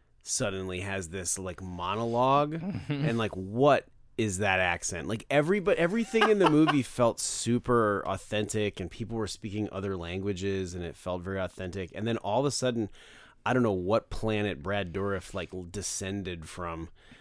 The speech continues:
Speaker 2: But he's so good, though.
Speaker 1: <sighs>
Speaker 2: I
Speaker 1: I,
Speaker 2: lo-, I love Brad Dourif.
Speaker 1: I love him usually.
Speaker 2: And not in this
Speaker 1: I don't
Speaker 2: one?
Speaker 1: know what he's doing in this movie.
Speaker 2: <clears throat>
Speaker 1: And,
Speaker 2: He's
Speaker 1: and so that, eh,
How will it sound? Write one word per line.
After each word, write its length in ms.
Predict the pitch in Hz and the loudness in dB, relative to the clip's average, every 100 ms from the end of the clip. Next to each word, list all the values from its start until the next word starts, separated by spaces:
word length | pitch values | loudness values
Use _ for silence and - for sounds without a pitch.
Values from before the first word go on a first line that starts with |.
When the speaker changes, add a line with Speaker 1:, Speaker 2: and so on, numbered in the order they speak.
| - - | -20 -10
Speaker 2:
But 100 | 139 | -6
he's 120 | 151 - | -4 0
so 160 | 156 | -2
good, 200 | 147 170 113 | 0 -4 -6
though. 220 | 80 101 _ - _ | -10 -12 _ -20 _
Speaker 1:
<sighs> 320 | _ _ - | _ _ -10
Speaker 2:
I 40 | - - 82 | -6 -4 -2
Speaker 1:
I, 160 | 143 131 | 0 2
Speaker 2:
lo-, 100 | 131 - | 0 -2
I 100 | 151 | 2
love 260 | 156 190 131 | 6 4 4
Brad 220 | 120 90 | -2 -2
Dourif. 240 | 90 82 92 | -6 -4 0
Speaker 1:
I 100 | 107 | 2
love 280 | 120 131 | 4 4
him 120 | 131 113 | 4 4
usually. 720 | 117 117 101 90 80 67 - | 4 2 0 -2 -4 -8 -4
Speaker 2:
And 220 | 127 127 | -4 0
not 240 | 120 131 113 | 0 0 0
in 60 | |
this 140 | 131 113 | 0 2
Speaker 1:
I 20 | |
don't 80 | 120 | 4
Speaker 2:
one? 100 | 113 | 4
Speaker 1:
know 60 | |
what 340 | 98 95 110 90 | 2 2 2 0
he's 240 | 98 92 | -4 -4
doing 300 | 80 92 87 | -4 -4 -4
in 100 | 85 | -8
this 180 | 82 - | -8 -10
movie. 440 | 87 76 71 69 - | -10 -10 -12 -14 -18
Speaker 2:
<clears throat> 920 | - _ _ _ - - - _ - | -20 _ _ _ -20 -20 -20 _ -2
Speaker 1:
And, 260 | 220 190 170 | 2 4 2
Speaker 2:
He's 140 | 151 | 2
Speaker 1:
and 80 | 110 | 0
so 200 | - 110 | -2 -4
that, 340 | 92 101 113 - | -2 -2 -2 -6
eh, 80 | - | -14